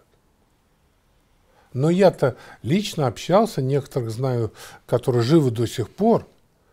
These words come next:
которые отсидели, ну, правда, не полную десятку, потому что там Сталин, э, уже умер, и стали их отпускать, и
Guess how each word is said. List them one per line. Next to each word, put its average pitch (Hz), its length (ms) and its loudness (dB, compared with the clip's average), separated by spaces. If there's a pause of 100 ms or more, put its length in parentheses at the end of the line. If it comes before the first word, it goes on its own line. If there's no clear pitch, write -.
(320)
которые 185 420 0
отсидели, 180 1400 0 (2000)
ну, 143 140 -2
правда, 139 340 4 (220)
не 147 140 0
полную 214 420 4
десятку, 127 600 -4
потому 92 440 -14
что 92 260 -18 (380)
там 95 200 -20
Сталин, 147 600 0 (380)
э, 98 560 -12
уже 110 240 -4
умер, 110 460 -6 (320)
и 95 240 -16
стали 101 340 -12
их - 160 -16
отпускать, 131 680 -14
и 113 80 -12